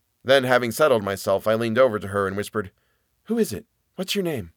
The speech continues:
Smee?" And out of the darkness beside me, the whisper came back, "Brenda Ford."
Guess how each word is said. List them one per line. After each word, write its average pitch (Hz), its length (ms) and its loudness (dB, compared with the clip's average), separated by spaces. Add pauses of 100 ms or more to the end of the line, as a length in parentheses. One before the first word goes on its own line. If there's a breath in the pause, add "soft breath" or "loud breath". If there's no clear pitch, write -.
(420)
Smee?" 180 460 -6 (1160)
And 113 140 0
out 123 160 4
of 110 80 -2
the 110 80 -2
darkness 110 520 2
beside 135 400 2
me, 90 140 -8
the 98 140 -6
whisper 107 320 -4
came 101 340 -6
back, 90 380 -2 (1080)
"Brenda 147 460 -10
Ford." 120 800 -12